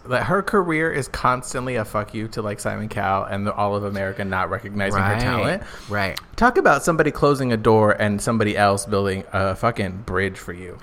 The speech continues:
Speaker 1: Like,
Speaker 2: Yeah, absolutely.
Speaker 1: you gotta believe in yourself. How do you tell Jennifer Hudson at a singing competition, "It's a no for me"? Like,
Speaker 2: <laughs>
Speaker 1: what do you mean?
Speaker 2: Yeah, she, and she lost her season, but there is some, like, controversy around that because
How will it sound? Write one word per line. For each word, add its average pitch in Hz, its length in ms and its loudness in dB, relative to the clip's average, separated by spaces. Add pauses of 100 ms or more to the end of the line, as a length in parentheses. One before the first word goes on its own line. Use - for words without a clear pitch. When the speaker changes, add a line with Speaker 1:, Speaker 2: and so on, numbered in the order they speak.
Speaker 1:
Like, 107 340 0 (380)
Speaker 2:
Yeah, 107 300 4 (120)
absolutely. 117 400 0
Speaker 1:
you 262 60 4
gotta - 100 6
believe 160 300 4
in 139 80 4
yourself. 123 440 4
How 302 120 4
do 392 80 2
you 381 100 8
tell 240 180 2
Jennifer 196 320 4
Hudson 170 400 4
at 156 140 4
a 147 60 4
singing 175 320 2
competition, 120 720 2 (800)
"It's - 160 -2
a 165 40 2
no 143 260 2
for 104 180 -4
me"? 98 240 -6 (100)
Like, 214 240 4
Speaker 2:
<laughs> - 1120 -2
Speaker 1:
what 277 280 6
do 339 80 4
you 330 160 6
mean? 392 440 4 (280)
Speaker 2:
Yeah, 95 340 0
she, 156 300 0 (260)
and 143 180 0
she 175 160 -4
lost 170 320 0
her 196 60 -4
season, 160 480 -2
but 190 300 6
there 160 220 4
is 269 80 -4
some, 180 280 0
like, 110 260 0
controversy 110 640 0
around 92 240 0
that 98 180 2
because 104 380 -4